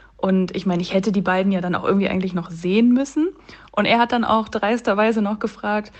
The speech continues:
als ich denn da gewartet hätte, ob dann nicht auch noch ein anderer Typ vorbeigekommen wäre, weil offensichtlich hatte Lisa ja ein anderes Date.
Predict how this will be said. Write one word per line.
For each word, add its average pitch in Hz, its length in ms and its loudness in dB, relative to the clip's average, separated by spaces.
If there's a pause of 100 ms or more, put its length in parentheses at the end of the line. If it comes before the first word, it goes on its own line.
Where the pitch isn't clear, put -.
(140)
als 247 180 0
ich 240 100 -6
denn 233 160 2
da 214 120 2
gewartet 208 440 -2
hätte, 220 220 0
ob 220 100 -2
dann 220 140 0
nicht 214 160 -2
auch 226 100 4
noch 226 180 0
ein 226 80 0
anderer 208 340 -2
Typ 269 180 -2
vorbeigekommen 254 680 -2
wäre, 240 140 0
weil 208 100 4
offensichtlich 208 680 -2
hatte 190 320 -4
Lisa 196 300 -2
ja 185 140 0
ein 175 80 -2
anderes 220 440 -2
Date. 269 300 0